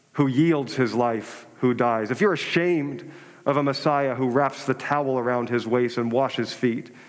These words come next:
if you're ashamed of the Messiah who lays down the sword to take on a crown of thorns, I will be ashamed, I will turn from you, because you have not walked in the way of the kingdom,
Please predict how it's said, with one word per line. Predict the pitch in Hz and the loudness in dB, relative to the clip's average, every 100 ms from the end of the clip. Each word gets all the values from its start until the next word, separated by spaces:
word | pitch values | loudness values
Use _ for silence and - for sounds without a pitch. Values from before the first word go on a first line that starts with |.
| - - | -20 -4
if | 139 | 0
you're | 202 | 2
ashamed | 170 - 185 190 175 | 0 0 0 2 0
of | 139 | 0
the | |
Messiah | 143 127 160 151 131 | 0 0 2 2 0
who | 131 | 0
lays | 131 156 156 - | 2 2 0 0
down | 143 139 | 0 0
the | 123 | -2
sword | - 151 139 123 | -2 0 2 0
to | 120 | -6
take | - 143 139 | -2 -2 0
on | 139 135 123 - - - - | 0 0 -2 -6 -14 -20 -4
a | 135 | -4
crown | - 143 131 | 0 -2 0
of | 120 | -4
thorns, | - 135 110 85 80 - - - - _ _ _ _ _ _ _ _ _ _ _ _ _ - | -2 0 0 -6 -12 -14 -14 -18 -20 _ _ _ _ _ _ _ _ _ _ _ _ _ -4
I | 143 | -2
will | 143 135 | 0 0
be | 135 131 | 2 0
ashamed, | - 120 - 151 143 131 120 120 | -2 -6 -2 0 2 0 -2 -2
I | 117 | -2
will | 113 | -2
turn | - 147 135 | -2 0 0
from | 120 117 110 | 0 0 2
you, | 147 131 - - - - - _ _ _ _ _ _ _ _ | 2 0 -6 -14 -20 -20 -20 _ _ _ _ _ _ _ _
because | 123 139 110 | -2 0 0
you | 120 | 0
have | 113 | 0
not | 117 110 | -2 0
walked | 123 139 - | -2 -2 -2
in | 123 | 0
the | 107 | 2
way | 117 110 | 0 -2
of | 107 | -4
the | 104 | -4
kingdom, | - 170 - 80 - | -2 -2 -4 -14 -18